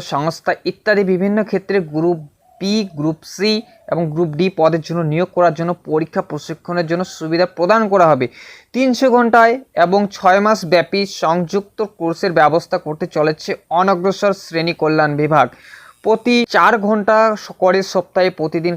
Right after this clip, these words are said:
ক্লাস সুব্যবস্থা, প্রতিটি জেলায় দুটি করে সেন্টার গঠন। প্রথম বছর দু হাজার তেইশ থেকে দু হাজার চব্বিশ, তেইশটি সেন্টার পরিবর্তন পর্যায়ের প্রতিটি দুটি করে মোট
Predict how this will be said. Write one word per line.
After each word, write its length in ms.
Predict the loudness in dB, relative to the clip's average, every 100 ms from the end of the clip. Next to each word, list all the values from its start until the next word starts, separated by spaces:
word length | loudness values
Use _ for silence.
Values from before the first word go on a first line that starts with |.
| -2
ক্লাস 240 | 2 2 0
সুব্যবস্থা, 560 | -4 0 2 0 -2 -4 -4
প্রতিটি 340 | -4 -6 -6 -6 -2
জেলায় 280 | 0 2 2
দুটি 200 | -2 -6 -2
করে 200 | 0 0 -2
সেন্টার 320 | -4 2 2 4
গঠন। 280 | 2 2 -2 -4 -12 _ -6
প্রথম 240 | -2 0 2
বছর 220 | 2 2 2
দু 40 | 4
হাজার 180 | 4 2 0
তেইশ 180 | 0 0 -2
থেকে 140 | -2 0
দু 40 | 2
হাজার 160 | 2 0 -2
চব্বিশ, 320 | -2 -2 -4 -4
তেইশটি 360 | -4 -4 -8 -8 -4
সেন্টার 240 | -2 -2 0
পরিবর্তন 420 | -2 0 -2 -4 -4
পর্যায়ের 400 | -2 0 2 0 -2
প্রতিটি 380 | -4 -2 -2 -4 -6 -16 _ _
দুটি 360 | -4 -2 0 0 0 -4 _ 0
করে 180 | 2 4 4
মোট 200 | 4 4